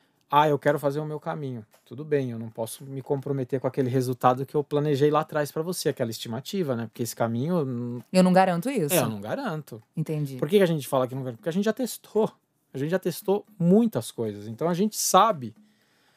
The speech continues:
Speaker 1: que muitas coisas vão dar errado, não tem, assim, é experiência, né?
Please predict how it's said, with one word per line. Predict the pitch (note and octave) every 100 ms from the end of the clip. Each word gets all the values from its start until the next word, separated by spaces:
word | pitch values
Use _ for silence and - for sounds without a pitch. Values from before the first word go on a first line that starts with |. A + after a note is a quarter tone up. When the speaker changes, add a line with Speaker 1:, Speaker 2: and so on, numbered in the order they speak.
| _ _
Speaker 1:
que | - G3+
muitas | F#3+ G#3 G3+
coisas | - G3+ A3+ F3+
vão | F3+ G3+ A3+
dar | G#3+ A3+ A3+ A3+ G#3+
errado, | A#3+ B3 B3+ C#4 G#3+ D3+
não | D#3
tem, | - A3 G#3
assim, | D3 - E3 D3
é | D3
experiência, | E3 - G#3 G#3+ G3+ G3 C3
né? | C3+ D#3 A#2